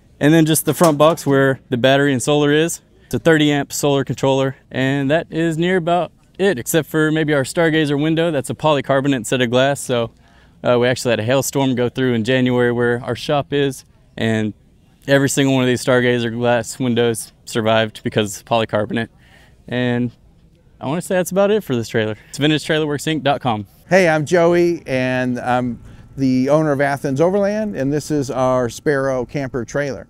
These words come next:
Speaker 2: The cabin feels more like a home. It's kinda got, kinda, got a high-end residential feel. It has more headroom, and it's got a very large entry door, so it's comfortable to get in and out of.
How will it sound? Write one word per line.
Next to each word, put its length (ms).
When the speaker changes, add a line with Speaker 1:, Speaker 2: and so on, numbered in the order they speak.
Speaker 2:
The 140
cabin 500
feels 460
more 280
like 300
a 80
home. 320
It's 140
kinda 240
got, 300
kinda, 260
got 300
a 40
high-end 480
residential 800
feel. 480
It 100
has 280
more 320
headroom, 640
and 180
it's 120
got 180
a 60
very 280
large 280
entry 320
door, 380
so 140
it's 120
comfortable 400
to 80
get 200
in 100
and 80
out 220
of. 220